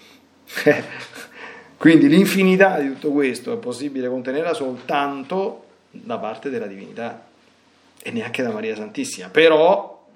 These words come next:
<clears throat> è il non plus ultra.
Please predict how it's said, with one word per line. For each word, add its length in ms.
<clears throat> 2500
è 260
il 140
non 160
plus 180
ultra. 480